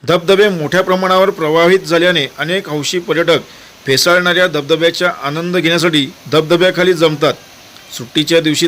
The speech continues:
तर पर्यटकांची गर्दी इतकी असते की यंत्रणाही कमी पडते. पर्यटकांनी निसर्गाचा आनंद जरूर घ्यावा, पण धोकादायक ठिकाणी जाण्याचेही टाळावे,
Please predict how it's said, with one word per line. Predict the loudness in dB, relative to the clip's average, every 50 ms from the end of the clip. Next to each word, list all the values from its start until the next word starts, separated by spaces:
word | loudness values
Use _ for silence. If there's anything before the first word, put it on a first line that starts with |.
| 0
तर | 0 -2
पर्यटकांची | -2 0 0 0 0 0 0 0 0 0 -2 -2 -4
गर्दी | -2 -2 -2 -2 -2 0 -2 -2 -2
इतकी | -4 -8 -2 0 2
असते | 2 2 2 2 2 2 2
की | 0 -2 -6 -4 -2 0
यंत्रणाही | 0 0 0 0 0 2 2 2 0
कमी | 0 0 -2 -2 -2
पडते. | -2 -2 -4 -4 -2 -2 -4 -4 -4 -4
पर्यटकांनी | -4 -2 0 0 0 0 0 0 0 -2 0 0 0 0
निसर्गाचा | 0 -2 -4 -4 -4 -4 -2 -2 -2 -2 -2 -4 -4 -4 -4 -4
आनंद | -4 -4 -4 -4 -4 -4 -2 -2
जरूर | -2 -2 0 0 0 2 2 0 0
घ्यावा, | 0 0 0 2 2 0 0 -2 -6 -8 -6
पण | -6 -6 -6
धोकादायक | -6 -8 -6 -2 -2 0 2 0 0 -2
ठिकाणी | -2 -4 -2 -2 -2 -2 -2
जाण्याचेही | -4 -2 -2 -2 0 0 -2 -2 0 0 0 0
टाळावे, | 0 0 0 2 2 2 0 0